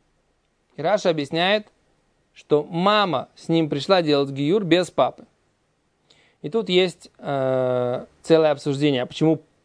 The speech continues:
с папой это лучше, чем с мамой? Потому что написано, что бейс дин, они становятся его отцом. Почему отец лучше? И тут есть комментаторы, которые объясняют, что отец, он, э, имеет право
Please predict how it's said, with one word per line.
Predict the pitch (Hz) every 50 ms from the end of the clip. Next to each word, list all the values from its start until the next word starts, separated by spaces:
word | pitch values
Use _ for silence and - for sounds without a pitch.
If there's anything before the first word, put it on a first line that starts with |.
| _ _ _
с | - - -
папой | - 175 175 170 170 160 139 131
это | 127 147 139
лучше, | 143 156 160 156 - - 131
чем | - - 123 117
с | - -
мамой? | 123 120 123 123 151 220 - _ _ _ _ _ - - _
Потому | - 135 123
что | - 139
написано, | 131 135 - 233 208 - 175 151
что | - 147
бейс | 139 135 139 180 226 233 214 175
дин, | 160 165 160
они | 151 139 143
становятся | 139 - 147 147 156 175 165 - 160 151
его | 143 135 143 147 143 143
отцом. | 139 - - - 160 139 117 - _ _ _ _ _ _ _
Почему | - 139 - - 147 156 156
отец | 151 143 - 156 139 127 131 -
лучше? | - 139 135 135 123 - - 226 254 - - - - - - - - -
И | 160 156
тут | - 254 233 208
есть | 202 196 196 196 -
комментаторы, | - 185 175 170 175 190 233 233 214 208 190
которые | 185 175 190 185 190
объясняют, | 190 185 202 190 - 247 269 254 220 214 214 196 - - -
что | 147 - - - _ - 160 147 143 139 143
отец, | - 156 151 151 - - 254 277 269 240 240 - - -
он, | 175 165 190 202 196 175 -
э, | - 143 143 135 135 143 143 143
имеет | 156 170 190 202 196 165
право | - - 156 139 127 123 127 147 190 254